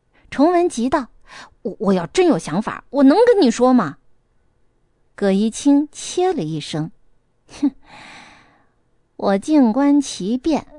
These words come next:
倒要看看后头怎么个发展法儿。”叔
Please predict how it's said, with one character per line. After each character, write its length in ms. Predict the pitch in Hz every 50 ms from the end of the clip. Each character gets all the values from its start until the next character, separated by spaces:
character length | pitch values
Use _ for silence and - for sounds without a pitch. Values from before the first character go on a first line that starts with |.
| 294 262 - _ _
倒 160 | _ 294 277
要 200 | 269 277 269 269
看 240 | 269 - 302 294 240
看 180 | 220 220 220 233
后 300 | - - - 302 247 214
头 260 | - 202 165 147 - - _
怎 300 | - - - 165 127 65
么 220 | - 50 - 135
个 200 | 196 - 381 415 320
发 280 | - - 220 190 190
展 260 | 180 - 156 131 151 170
法 140 | - 254
儿。” 100 | - - - - _ _ _ _ _ _ _ _ _ _ _ _ _ _ _ _ _ _ _ _ _ _ _ _ _ _ _ _ _ _ _ _ _ _ _ _ _
叔 580 | _ - - - - 320 320 320 320 320 320